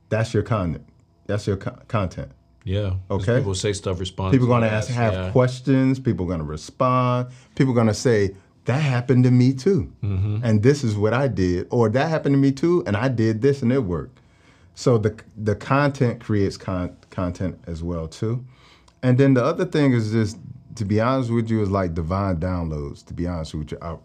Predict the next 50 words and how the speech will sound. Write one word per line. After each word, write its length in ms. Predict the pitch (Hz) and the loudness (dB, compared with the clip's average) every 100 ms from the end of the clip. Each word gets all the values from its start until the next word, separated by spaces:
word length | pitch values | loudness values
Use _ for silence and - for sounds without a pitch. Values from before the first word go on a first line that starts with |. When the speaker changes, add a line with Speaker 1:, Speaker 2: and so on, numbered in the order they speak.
| - | -16
Speaker 1:
I 100 | 90 | -14
pray 260 | 85 110 107 | -6 -2 0
and 100 | 92 | 0
meditate 400 | 98 101 101 95 | 0 -2 -2 -4
a 60 | 95 | -2
lot. 360 | 101 107 - | -4 -6 -8
Speaker 2:
Mm-hmm. 260 | 110 95 107 127 95 | -4 -2 -4 -6 -2
Speaker 1:
And 120 | 95 | 2
mostly 440 | 107 113 113 107 | 2 0 0 2
in 120 | 98 | 2
meditation, 720 | 98 104 95 - 101 - 92 | 2 2 0 0 -2 -2 -4
a 60 | 85 | -2
lot 260 | 92 98 92 | -2 -2 -4
of 100 | 87 | -4
things 280 | 104 95 87 | -2 -2 -4
will 100 | 85 | -6
come 220 | 98 92 | -4 -2
to 60 | 92 | 0
me 160 | 98 | -2
and 140 | 110 110 | -2 -4
say, 180 | 90 | -6
like, 300 | 85 85 80 82 | -4 -6 -8 -8
"We 140 | 87 | -6
have 180 | 87 85 | -6 -8
to 100 | - | -12
talk 240 | - 78 78 | -12 -12 -10
about 240 | 78 73 | -10 -12
this." 280 | 76 78 - _ _ _ _ _ _ - | -14 -16 -20 _ _ _ _ _ _ -6
And 260 | 92 90 | -4 -2
then 160 | 90 90 | -2 -2
that's 220 | 92 92 | -2 -4
the 100 | - | -8
content 420 | - 92 82 90 80 | -6 -6 -6 -6 -6
I 80 | |
put 180 | 80 87 | -6 -8
together. 260 | 80 90 73 | -6 -6 -6
Like, 220 | 80 80 | -8 -8
I 80 | 85 | -8
just 220 | 80 - | -8 -8
put 120 | 90 | -8
together 320 | 82 85 80 | -6 -6 -6
this 200 | 78 78 - | -8 -10 -6
video 360 | 95 90 80 | -4 -4 -4
where 160 | 78 76 | -6 -8
I 20 | |
was 160 | 73 - | -10 -8
talking 280 | 85 - 78 | -8 -6 -8
about 260 | 76 73 | -8 -10
s-, 240 | - - - _ _ - | -12 -18 -20 _ _ -16
salmon. 440 | - 92 76 | -8 -6 -6